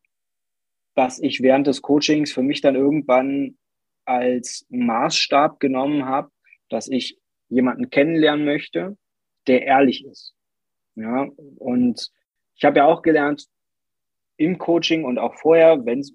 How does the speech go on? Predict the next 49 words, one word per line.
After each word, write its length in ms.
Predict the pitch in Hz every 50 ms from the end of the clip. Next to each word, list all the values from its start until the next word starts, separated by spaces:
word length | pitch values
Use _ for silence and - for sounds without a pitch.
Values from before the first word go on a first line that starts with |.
| _
wenn 180 | 135 135 131 135
mich 120 | 131 127
irgendwas 380 | 127 139 131 123 127 120 - -
gestört 400 | - - - - 143 151 160 160
hat, 160 | 160 156 - _
irgendwann 500 | - 147 156 156 156 143 147 143 147 151 - _ _ _ _ -
war 160 | 110 117 131
ich 120 | 143 -
dann 180 | - 131 131 127
sehr 200 | 120 120 120 120
direkt. 360 | 120 123 110 107 92 - _ _ _ _ _ _ _ _ _ _ _ _ _ _ _ _ _ -
So, 200 | 120 127 127 120
und 300 | 110 - - 113 113 117
habe 120 | 123 123
das 180 | - 127 123 -
dann 120 | 131 123
auch 120 | 120 120
gesagt. 440 | - 131 117 110 101 95 - - - - _ _
Und 240 | - 120 117 107 - - - -
so 420 | 127 - 147 156 160 160 160 -
jemanden 580 | - 131 143 143 143 143 143 143 139 135 - -
habe 180 | 135 135 135 139
ich 100 | - -
mir 120 | 135 131
dann 140 | 127 120 117
auch 200 | 110 117 - -
gewünscht 480 | 120 101 120 151 196 226 - - - _ _ _ _ _ _ _ _ _ _ _ _ _ _ _ _
oder 260 | - 123 113 110 107
zumindest 500 | - - 143 131 135 147 151 143 135 -
etwas 300 | 131 123 - 123 117 -
in 80 | 127 120
die 100 | 110 117
Richtung, 500 | 107 127 139 - - 170 185 196 196 _ _ _ _ _ _ _ _ _ _ _
weil 220 | - 123 131 143 151
ich 140 | 143 -
finde, 440 | - 160 165 165 160 165 165 160 143 - _ _ _ _ _ _ _ _ _ _ _ _ _ - - _ _ _ _ _
je 200 | - 135 135 147
mehr 200 | 151 151 156 170
man 180 | 175 180 175 165
sich 200 | 151 156 156 -
was 140 | 156 147 -
vormacht 360 | - 160 156 160 156 151 -
in 120 | 151 147
einer 80 | 143 135
Beziehung 560 | 139 135 - - - - - 151 156 151 143
und 180 | 139 135 131 -
je 100 | 139 131
mehr 180 | 131 135 147
man 240 | 156 156 156 151 147